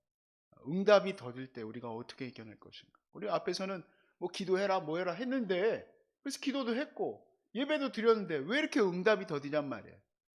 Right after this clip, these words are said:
그러면 그 응답이 더딜 때는 어떻게 우리가 이겨낼 수 있을까?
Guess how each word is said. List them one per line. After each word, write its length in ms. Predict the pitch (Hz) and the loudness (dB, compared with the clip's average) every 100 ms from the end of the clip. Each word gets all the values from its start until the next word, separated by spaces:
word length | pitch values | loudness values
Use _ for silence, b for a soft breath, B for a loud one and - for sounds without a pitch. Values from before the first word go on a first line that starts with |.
| - | -12
그러면 380 | 143 160 151 - | -6 -4 -6 -4
그 140 | 160 | -4
응답이 540 | 123 160 160 180 185 | -2 -2 2 2 0
더딜 340 | - 139 139 143 | -6 -8 -8 -6
때는 300 | 139 190 277 - _ _ _ - | -4 -4 -6 -12 _ _ _ -8
어떻게 680 | 131 143 151 - 143 202 - _ - | -8 -6 -8 -4 -4 -4 -12 _ -12
우리가 380 | 107 120 120 | -8 -6 -6
이겨낼 360 | 110 117 156 160 | -6 -4 -2 -2
수 140 | - | -6
있을까? 320 | 131 - - | -12 -16 -20